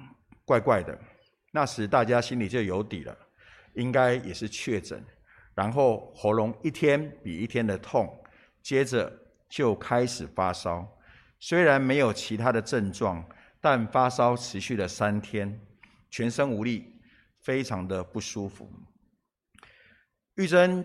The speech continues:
确诊的隔天晚上，我们最担心没有打过疫苗的永恩也发病了，头晕、想吐，晕到人都快站不住。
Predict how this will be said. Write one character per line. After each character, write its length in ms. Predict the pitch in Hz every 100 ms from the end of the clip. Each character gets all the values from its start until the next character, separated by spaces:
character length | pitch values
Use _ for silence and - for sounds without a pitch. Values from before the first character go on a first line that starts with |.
| -
确 240 | - 170
诊 200 | 113 98
的 420 | 98 98 95 101 -
隔 140 | - 110
天 160 | 127
晚 180 | 113 82
上， 320 | 80 104 87 90 - _
我 120 | 110
们 160 | 113 127
最 220 | 180 147
担 260 | 143 135 135
心 380 | 139 131 135 - _ _ _
没 160 | - 120
有 140 | 147
打 240 | 151 110 87
过 240 | 139 123 -
疫 160 | 156
苗 280 | 117 92 90
的 100 | 92
永 260 | 95 90 78
恩 300 | 113 120 131 - _ _ _ _
也 160 | 95 82
发 260 | - 107
病 220 | - 101
了， 100 | 73 - _ _ _ _ _ _ _ _
头 240 | 117 123
晕、 320 | 143 160 165 - _ _ _ _
想 360 | - 104 82
吐， 320 | 123 113 85 - _ - - _
晕 140 | 131 143
到 160 | 143
人 140 | 113 107
都 100 | 120
快 220 | 120 117
站 200 | 120 110
不 120 | 90
住。 320 | 82 - 87